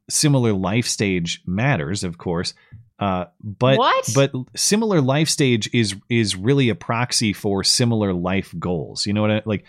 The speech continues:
Speaker 1: as long as you're on the same page about achieving the same thing,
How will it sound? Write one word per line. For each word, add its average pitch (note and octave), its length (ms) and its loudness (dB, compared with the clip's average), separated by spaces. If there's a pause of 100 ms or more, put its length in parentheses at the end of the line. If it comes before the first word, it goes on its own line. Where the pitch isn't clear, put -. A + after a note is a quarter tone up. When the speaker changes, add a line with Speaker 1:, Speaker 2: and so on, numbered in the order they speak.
(140)
Speaker 1:
as A2+ 120 0
long G3+ 100 2
as E3+ 140 2
you're D3+ 120 2
on C3+ 160 2
the A#2+ 80 2
same C3 380 2
page A#2 340 0
about G2 220 -2
achieving A#2 640 0
the F#2+ 80 0
same G#2+ 340 0
thing, F2+ 540 0